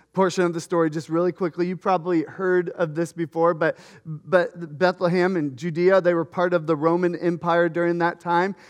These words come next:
In, in the Roman Empire, they weren't too interested in individual rights during that time, right?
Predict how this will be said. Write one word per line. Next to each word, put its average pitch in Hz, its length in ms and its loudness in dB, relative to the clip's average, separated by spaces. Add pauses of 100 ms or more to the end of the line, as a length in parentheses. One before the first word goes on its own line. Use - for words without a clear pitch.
(120)
In, 180 240 2
in 190 140 -2
the 175 80 2
Roman 196 340 2
Empire, 180 500 2 (220)
they 185 140 6
weren't 202 320 -2
too 226 180 -2
interested 196 520 -2
in 175 160 0
individual 180 640 2
rights 156 600 0
during 170 280 2
that 147 200 0
time, 127 320 -4
right? 160 220 2